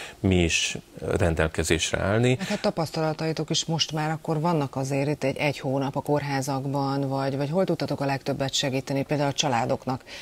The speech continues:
Speaker 2: hogy ez a gyerekeket említettük, ugye nem tudták a kapcsolatot tartani
Speaker 1: Most
Speaker 2: a családdal.
Speaker 1: Ö, kifejezetten a kórházaknak a gyerekosztályaira, ö,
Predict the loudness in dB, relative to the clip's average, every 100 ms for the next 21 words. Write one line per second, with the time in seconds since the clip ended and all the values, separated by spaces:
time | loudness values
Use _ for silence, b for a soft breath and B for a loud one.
0 | B 0 2 4 4 4 0 0 2 2
1 | 2 0 -2 0 0 -2 -4 -4 -6 -4
2 | -6 -4 -4 -2 -4 -2 -4 -2 -2 -2
3 | -4 B B B B 0 2 2 -4 -2
4 | 0 2 0 0 0 -2 -6 -20 -20 B
5 | B B 0 4 6 8 6 4 0 -16
6 | -18 -8 0 4 6 8 6 4 2 4
7 | 4 4 2 2 2 4 4 4 4 0
8 | 2 2 4 4 4 2 0 -10 -20 -14
9 | -4 0